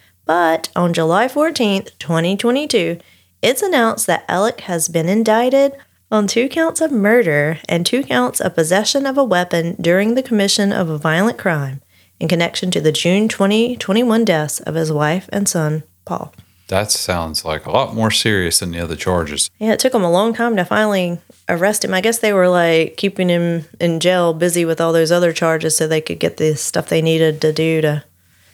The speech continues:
Speaker 1: together to arrest him for the murders.
Speaker 2: Yeah.
Speaker 1: Two sources close to the investigation say that authorities have cell phone video that they believe not only puts Murdaugh at the scene of the slayings shortly before they took place,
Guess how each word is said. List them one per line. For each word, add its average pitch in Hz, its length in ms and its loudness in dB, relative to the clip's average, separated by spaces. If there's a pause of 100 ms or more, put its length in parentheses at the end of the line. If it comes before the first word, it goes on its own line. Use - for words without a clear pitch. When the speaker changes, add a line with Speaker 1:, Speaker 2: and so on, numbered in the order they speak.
Speaker 1:
together 156 380 2
to 151 300 0
arrest 156 300 -2
him 151 80 -4
for 147 100 -4
the 143 60 -4
murders. 147 540 -4
Speaker 2:
Yeah. 90 180 -6 (220)
Speaker 1:
Two 311 180 2
sources 233 420 0
close 175 300 0
to 165 60 -4
the 160 160 2
investigation 160 960 0
say 170 220 0
that 170 160 2
authorities 294 600 0
have 208 180 -2
cell 220 260 0
phone 262 300 0
video 170 540 2
that 165 160 -2
they 175 120 2
believe 214 400 0
not 170 160 2
only 233 220 2
puts 285 300 -2
Murdaugh 254 440 0
at 214 120 -2
the 196 100 -2
scene 285 340 -2
of 277 100 0
the 285 60 -4
slayings 170 480 -2
shortly 240 380 2
before 185 320 0
they 170 160 2
took - 280 -4
place, 170 540 -2